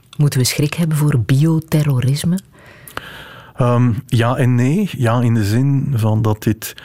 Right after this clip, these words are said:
Speaker 2: eigenlijk zijn dat makkelijke wapens om te maken. Dat is niet zo gek moeilijk. Ehm, maar het is ook heel moeilijk om die te gaan indijken.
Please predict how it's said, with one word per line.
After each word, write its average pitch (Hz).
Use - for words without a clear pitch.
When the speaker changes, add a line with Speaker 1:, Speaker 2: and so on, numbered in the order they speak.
Speaker 2:
eigenlijk 131
zijn 131
dat 104
makkelijke 113
wapens 107
om 107
te -
maken. 98
Dat 110
is -
niet 202
zo -
gek -
moeilijk. 104
Ehm, 98
maar 107
het 117
is 101
ook 98
heel 113
moeilijk 117
om 104
die 101
te 104
gaan 98
indijken. 104